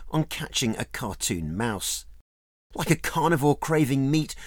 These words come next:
Saul can't help himself from hunting David. When he receives a tip-off that his rival has gone to ground at En-Gedi,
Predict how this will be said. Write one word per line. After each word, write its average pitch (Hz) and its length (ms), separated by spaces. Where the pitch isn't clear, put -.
Saul 226 260
can't 185 300
help - 300
himself 143 440
from 123 180
hunting 107 420
David. 90 520
When 135 140
he 135 40
receives 123 440
a 107 40
tip-off 170 440
that 147 120
his 117 140
rival 131 300
has 123 120
gone 135 180
to - 100
ground 143 420
at 135 80
En-Gedi, 147 560